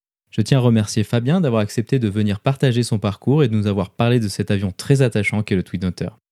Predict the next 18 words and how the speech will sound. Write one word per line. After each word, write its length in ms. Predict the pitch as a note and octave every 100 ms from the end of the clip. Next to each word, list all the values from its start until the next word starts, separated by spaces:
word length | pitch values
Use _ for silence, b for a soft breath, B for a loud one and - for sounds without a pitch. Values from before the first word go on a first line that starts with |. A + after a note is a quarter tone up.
| _ _ -
La 80 | G2+
description 440 | C3+ - C3 C3+
de 60 | A2
cet 240 | A2 -
épisode 460 | G#2 G#2 B2+ G3 D3
est 40 |
disponible 540 | B2+ - B2 A#2+ A2
sur 140 | G#2 G#2+
notre 280 | G2+ - F#2
site 280 | - A2+
web 180 | C3 F3+ F#3+ b b -
w 100 | G#3
w 220 | F3+ D#3
w 140 | C#3+
point 220 | C#3 A#2
parlons 280 | G2 A2 A2
aviation 380 | G2+ F2+ - G2
point 160 | -